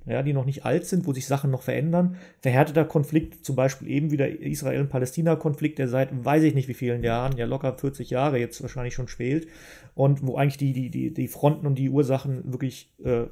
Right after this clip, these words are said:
sich nicht mehr bewegen. Ja, es ist immer das Gleiche. Es ist komplett verhärtet.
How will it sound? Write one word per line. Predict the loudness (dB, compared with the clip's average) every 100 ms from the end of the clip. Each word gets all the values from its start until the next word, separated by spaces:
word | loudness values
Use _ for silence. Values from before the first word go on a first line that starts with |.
| -8
sich | -8 -2
nicht | -2 0 0
mehr |
bewegen. | 2 6 6 6 2 -4
Ja, | -6
es | -6
ist | -4
immer | 0 2
das | 0
Gleiche. | 2 4 4 -2 -16 _ -20 -20 -20
Es | -4
ist |
komplett | -2 2 2
verhärtet. | 2 2 2 -2